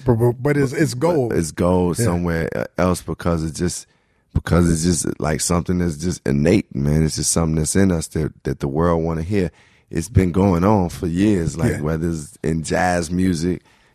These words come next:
Speaker 2: you know, or soul music, and now hip hop. And hip hop has been here for a long time.
Speaker 1: But I think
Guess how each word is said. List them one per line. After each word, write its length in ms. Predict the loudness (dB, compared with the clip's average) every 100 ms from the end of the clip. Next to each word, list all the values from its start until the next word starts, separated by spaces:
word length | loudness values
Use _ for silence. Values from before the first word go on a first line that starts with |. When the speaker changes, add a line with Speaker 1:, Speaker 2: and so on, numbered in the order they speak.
| -4
Speaker 2:
you 120 | 0
know, 240 | 0 -2 -4
or 280 | -4 -2 -2
soul 440 | 0 2 4 2
music, 500 | 2 0 0 0 -4 -6 -20 _ -10
and 140 | -6
now 220 | -4 -4
hip 240 | -2 0 0
hop. 240 | -2 -6
And 80 | -8
hip 220 | -6 0
hop 200 | 0 0
has 120 | -6 -6
been 280 | -4 -2
here 160 | 0 -2
for 240 | -4 -6
a 40 | -2
long 320 | 0 0 -2
time. 400 | 0 0 0 -2
Speaker 1:
But 120 | -2 -2
I 60 |
think 240 | 0 -2